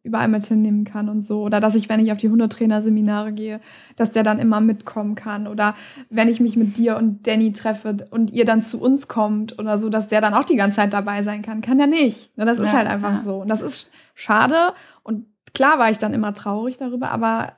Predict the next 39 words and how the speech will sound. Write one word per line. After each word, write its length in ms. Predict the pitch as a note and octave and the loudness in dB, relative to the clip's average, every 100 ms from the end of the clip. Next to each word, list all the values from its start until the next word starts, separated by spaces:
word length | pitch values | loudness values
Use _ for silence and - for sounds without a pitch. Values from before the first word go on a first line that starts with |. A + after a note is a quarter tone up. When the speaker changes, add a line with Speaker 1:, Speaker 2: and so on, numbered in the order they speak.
| - | -6
Speaker 1:
mittlerweile 460 | A3+ A3 G#3 A3+ A#3+ | -2 0 2 4 4
habe 140 | A3+ | 2
ich 140 | A3 - | -2 -2
für 80 | |
mich 320 | A3 B3 C4 - | 2 2 2 -4
einfach 320 | A3 A#3 G#3+ | -6 -4 -4
so 100 | A3+ | 0
einen 380 | A3 G#3+ G#3 G#3 | 0 2 0 0
Mindset 420 | G3+ A#3+ A#3+ A3+ | 0 0 0 -6
gefunden, 280 | G#3+ A3+ G#3+ | -6 -4 -4
wo 20 | |
ich 60 | G#3 | -4
sage, 180 | G3+ | -6
"Okay, 340 | G3 - A3 G#3 - _ _ _ | -6 0 0 0 -10 _ _ _
das 120 | G#3 | -4
ist 140 | G#3+ A#3 | -2 0
jetzt 180 | G3 - | 0 -2
einfach 260 | F3+ F3+ | -6 -6
so." 380 | F#3+ F#3 F3+ G3+ - - - - - | -4 0 0 -2 -6 -20 -20 -20 -8
Speaker 2:
Und 160 | G#3+ G#3+ | 2 2
ich 120 | G#3 | 4
glaub, 180 | A#3+ A#3+ | 2 4
das 160 | A#3+ | 2
ist 140 | C4+ A#3 | 2 0
auch 140 | A3 | 0
super 380 | G#3+ B3 A#3+ F#3+ | 0 -2 -2 0
wichtig. 280 | A#3+ A#3 G3+ | -2 0 0
Und 80 | G3+ | 0
ich 100 | F#3+ | 0
glaub, 180 | A3+ | 0
es 120 | A3+ F#3+ | 0 -2
ist 160 | G#3+ | -2
auch 180 | G#3 F#3+ | -2 0
wichtig, 320 | A#3 A#3+ A#3 | -2 -2 -4
sich 140 | G#3+ - | -4 0
darüber 340 | A3 G#3+ G3+ | 0 2 -2
klar 260 | G3+ A3 A3+ | 0 -2 -2
zu 160 | - A3 | -6 -2
sein, 260 | A3+ A3+ | 0 0